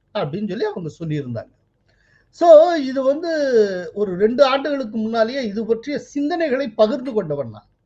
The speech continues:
இன்னைக்கு இந்த சிந்தனைக்கு ஒரு நடைமுறையில ஒரு வடிவம் கிடைச்சிருக்கு, ஒரு உருவம் கிடைக்குதுன்னா ரொம்ப ரொம்ப மகிழ்ச்சியா இருக்கு.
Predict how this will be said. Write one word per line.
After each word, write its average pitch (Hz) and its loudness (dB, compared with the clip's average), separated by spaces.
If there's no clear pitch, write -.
இன்னைக்கு 302 -4
இந்த 294 -2
சிந்தனைக்கு 277 -4
ஒரு 190 -4
நடைமுறையில 226 0
ஒரு 180 -8
வடிவம் 254 -2
கிடைச்சிருக்கு, 175 -10
ஒரு 156 -4
உருவம் 302 0
கிடைக்குதுன்னா 220 -2
ரொம்ப 202 -4
ரொம்ப 349 2
மகிழ்ச்சியா 170 -6
இருக்கு. - -16